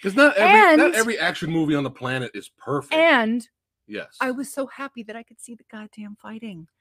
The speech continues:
Speaker 1: Exactly.
Speaker 2: You don't know how rare that is in American
Speaker 1: It's
Speaker 2: cinema.
Speaker 1: rare.
Speaker 2: It's
Speaker 1: You can
Speaker 2: so,
Speaker 1: see the
Speaker 2: it's
Speaker 1: fights.
Speaker 2: such, it's such a treat.
Speaker 1: It's not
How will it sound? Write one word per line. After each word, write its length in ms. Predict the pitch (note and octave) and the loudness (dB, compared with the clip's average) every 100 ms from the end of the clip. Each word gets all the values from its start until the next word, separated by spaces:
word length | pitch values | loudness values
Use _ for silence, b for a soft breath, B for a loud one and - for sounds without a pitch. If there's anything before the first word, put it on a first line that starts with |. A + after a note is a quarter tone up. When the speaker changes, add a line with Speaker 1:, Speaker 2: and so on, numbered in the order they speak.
| - | -12
Speaker 1:
Exactly. 420 | A#2 - A#2+ B3 | -12 -8 -4 0
Speaker 2:
You 40 | D4 | 2
don't 180 | E4+ E4 | 2 0
know 100 | E4 | -2
how 220 | C4+ D#4+ | -4 -8
rare 320 | A#3 C#4 D4+ | -6 -4 -4
that 200 | D4+ D4 | -4 -6
is 260 | C#4+ A#3+ G#3+ | -6 -8 -8
in 80 | A#3 | -6
American 400 | A3+ A3+ A3 A3 | -6 -8 -10 -12
Speaker 1:
It's 80 | - | -4
Speaker 2:
cinema. 400 | B3+ C#4+ A#3+ G#2 | -2 -2 -4 -6
Speaker 1:
rare. 460 | A#2+ B2 A2 F2+ - | -4 -2 -4 -6 -6
Speaker 2:
It's 240 | D4 - | -6 -6
Speaker 1:
You 80 | C#3+ | -6
can 140 | - | -2
Speaker 2:
so, 160 | D4 D4 | 0 0
Speaker 1:
see 220 | G#3 A#3+ | 0 0
the 120 | B3+ | -2
Speaker 2:
it's 80 | D4 | -2
Speaker 1:
fights. 220 | A3+ G#3+ D#4 D4 - | -2 -2 -4 -6 -10
Speaker 2:
such, 60 | - | -10
it's 180 | D4+ - | -10 -8
such 240 | C#4+ C#4+ | -8 -8
a 40 | B3+ | -16
treat. 440 | - D4 C4+ - | -14 -12 -12 -10
Speaker 1:
It's 200 | D3 D3 | -10 -6
not 240 | G3+ G#3+ | -4 -4